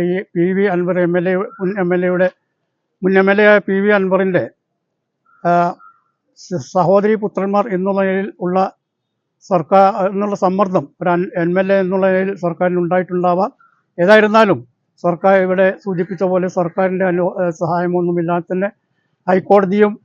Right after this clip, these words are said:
മറ്റ് കോ-, വിചാരണ കോടതിയും മറ്റുള്ള കോടതികളൊക്കെ കയറി ഇറങ്ങി ഞങ്ങൾ ഈ, ആ,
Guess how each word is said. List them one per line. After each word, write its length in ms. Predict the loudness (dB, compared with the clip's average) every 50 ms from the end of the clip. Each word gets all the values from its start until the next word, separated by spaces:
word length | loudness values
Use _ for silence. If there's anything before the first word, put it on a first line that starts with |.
| _ _ -12
മറ്റ് 200 | -8 -2 0 0 0 -2 -6 -14 _ _ _ _ _
കോ-, 160 | -4 -4 -2 -4 -6
വിചാരണ 340 | -2 0 2 2 2 0 -2 0
കോടതിയും 320 | 0 0 0 0 -2 -2 -4
മറ്റുള്ള 320 | -4 -2 -4 -2 -2 -2 -2 0
കോടതികളൊക്കെ 560 | 0 0 0 0 -2 -2 -4 -4 -2 -2 -2 -2 -4 -10 -20 _ _ _ _ _ _ -2
കയറി 300 | 2 2 4 4 4 4 4
ഇറങ്ങി 260 | 4 4 4 2 2 0 -2 _ _ _ -6
ഞങ്ങൾ 180 | -4 -2 0 0 0 0 0 -2 -2
ഈ, 40 | -4 -4 -4 -8 -6
ആ, 20 | -2